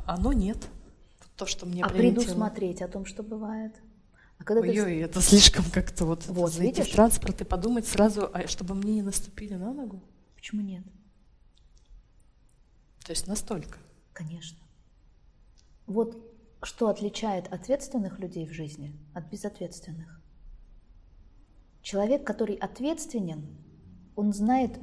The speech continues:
Speaker 2: все, что сейчас может произойти. И если он хочет комфорта, если он хочет не сталкиваться с этими препятствиями,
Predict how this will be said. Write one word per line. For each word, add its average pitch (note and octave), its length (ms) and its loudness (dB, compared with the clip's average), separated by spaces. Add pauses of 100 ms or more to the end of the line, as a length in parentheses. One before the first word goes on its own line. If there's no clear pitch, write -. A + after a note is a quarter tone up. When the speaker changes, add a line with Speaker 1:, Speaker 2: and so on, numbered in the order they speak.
Speaker 2:
все, - 320 -4
что D#4 160 -8
сейчас A#3 420 -6
может G#3 260 -4
произойти. E3+ 760 -10 (1800)
И G3+ 80 -4
если A#3+ 300 0
он A3 120 2
хочет A#3 400 -2 (200)
комфорта, G3+ 800 -2 (360)
если G#3+ 260 -4
он G#3+ 100 0
хочет A3 320 -6
не A3+ 100 2
сталкиваться F#3+ 580 -4
с - 60 -10
этими F#3 220 -6
препятствиями, F#3 920 -6